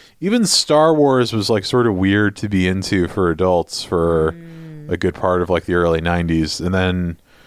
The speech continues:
Speaker 1: the, like, the action figures came out, and then, like, the, the re-, the re-release of, like, the original trilogy and stuff. And
Speaker 2: Man.
Speaker 1: it started normalizing it a little more.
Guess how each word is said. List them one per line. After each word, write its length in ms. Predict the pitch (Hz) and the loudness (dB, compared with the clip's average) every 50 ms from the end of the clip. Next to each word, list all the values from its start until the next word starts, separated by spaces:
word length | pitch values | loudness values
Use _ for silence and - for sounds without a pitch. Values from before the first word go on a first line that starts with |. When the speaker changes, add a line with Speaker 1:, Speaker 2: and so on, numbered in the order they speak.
| _ _ _ _ | _ _ _ _
Speaker 1:
the, 520 | - 90 92 90 85 85 82 80 80 78 76 | -4 -2 0 0 2 2 2 2 0 0 -2
like, 220 | - 92 87 - | -2 -4 -4 -2
the 140 | - 92 92 | 0 0 2
action 360 | 92 92 92 - - - 90 | 2 2 0 0 -4 -10 -8
figures 500 | - - 92 85 85 85 82 80 - - | -4 -4 -2 0 0 0 0 -2 -4 -6
came 240 | - - 90 85 85 | -4 -4 -2 -2 0
out, 300 | 87 85 82 82 80 80 | 0 0 0 0 0 -2
and 100 | 80 80 | -2 -2
then, 160 | 82 82 80 | -2 -2 -2
like, 220 | 80 82 80 - - | -2 -4 -4 -4 -2
the, 260 | 87 78 76 76 71 | -2 0 0 0 -2
the 220 | 64 67 69 78 78 | -4 -8 -6 -6 -6
re-, 600 | 71 76 78 80 82 80 80 80 80 78 78 78 - _ | -4 -4 -2 0 0 0 0 0 0 0 -2 -4 -8 _
the 140 | - 87 87 | -6 -4 -4
re-release 640 | 82 85 85 82 82 82 80 80 80 78 - - 82 | -2 0 -2 0 0 0 0 0 0 -2 -2 -4 -4
of, 80 | 73 | -4
like, 140 | 78 73 - | -4 -4 -4
the 100 | - 76 | -4 -4
original 320 | 76 76 76 78 76 71 | -2 -2 -2 -4 -6 -8
trilogy 440 | - - 80 76 76 76 73 76 76 | -6 -4 -2 0 0 0 -2 -2 -4
and 140 | 73 71 71 | -6 -6 -8
stuff. 340 | - - 76 73 73 71 - - - - - - _ _ _ _ _ _ _ _ _ _ _ _ _ - | -8 -6 -4 -4 -4 -4 -6 -8 -18 -20 -20 -20 _ _ _ _ _ _ _ _ _ _ _ _ _ -4
And 120 | 240 247 | 0 0
Speaker 2:
Man. 80 | 269 262 | 0 0
Speaker 1:
it 20 | |
started 460 | 254 - - 107 95 95 90 87 78 76 | 0 0 0 0 0 0 0 -2 -4 -4
normalizing 680 | 85 85 87 87 85 80 78 76 78 76 82 80 78 | -2 -2 0 0 0 0 0 0 0 -2 -2 -2 -2
it 80 | 73 | 0
a 40 | 71 | 0
little 200 | 71 71 71 71 | 0 0 0 0
more. 300 | 73 76 73 73 76 - | 0 0 0 -2 -2 -4